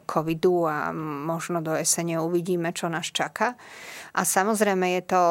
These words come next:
mm, aj tým, že, e, pri tom množstve detí, ktoré na ten počet pediatrov v súčasnosti je, ideálna ambulancia detská je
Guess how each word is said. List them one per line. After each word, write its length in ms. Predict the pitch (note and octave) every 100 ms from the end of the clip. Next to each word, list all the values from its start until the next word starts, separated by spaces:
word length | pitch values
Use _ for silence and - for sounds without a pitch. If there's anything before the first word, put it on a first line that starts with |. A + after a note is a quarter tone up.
| E3 -
mm, 720 | F3+ F3 E3+ E3+ E3+ F3 -
aj 120 | F3+ F3 -
tým, 320 | G3 F#3+ F#3+
že, 240 | F#3 F3
e, 220 | E3 D#3+ G#3 _ -
pri 380 | F3+ D#3+ - F3+
tom 240 | - F3+ F3+
množstve 320 | G#3 - A#3
detí, 320 | E3+ F#3 -
ktoré 400 | - - F3 F3
na 240 | E3+ E3 - _ -
ten 160 | F3 F3
počet 320 | E3+ E3+ G#3
pediatrov 560 | - E3 F#3+ E3+ D3+ D#3
v 80 | -
súčasnosti 640 | - E3 - D#3+ - F3+
je, 480 | F3 G3 F3 - E3
ideálna 560 | F#3+ F3+ E3 E3 E3
ambulancia 560 | E3+ F#3 F3 E3 - E3
detská 480 | D#3+ D#3+ - F#3 E3+
je 320 | E3+ D#3 F3